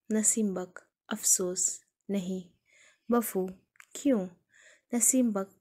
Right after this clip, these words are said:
इसलिए कि तुम डाकुओं के जहाज़ से मिली हो। तुम्हें शहंशाह मुअज़्ज़म रूम आला हज़रत सुल्तान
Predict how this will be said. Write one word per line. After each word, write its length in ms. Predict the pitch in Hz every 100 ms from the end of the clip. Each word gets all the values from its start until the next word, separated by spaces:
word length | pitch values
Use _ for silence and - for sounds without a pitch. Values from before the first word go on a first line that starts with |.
| _ _ _ _ _
इसलिए 400 | 285 - 269 277
कि 140 | -
तुम 240 | 269 277 233
डाकुओं 480 | 202 190 - 254 269
के 140 | 285
जहाज़ 280 | 226 202 196
से 200 | - 202
मिली 280 | 190 185 185
हो। 360 | 180 180 - _ -
तुम्हें 240 | 202 208
शहंशाह 720 | - 202 214 220 - 233 226
मुअज़्ज़म 580 | 202 208 202 - 185 196 - - - _ -
रूम 360 | 233 247 240
आला 500 | 240 196 196 196 185 185 _ _ 214
हज़रत 340 | 208 208 208
सुल्तान 600 | - 196 185 190 202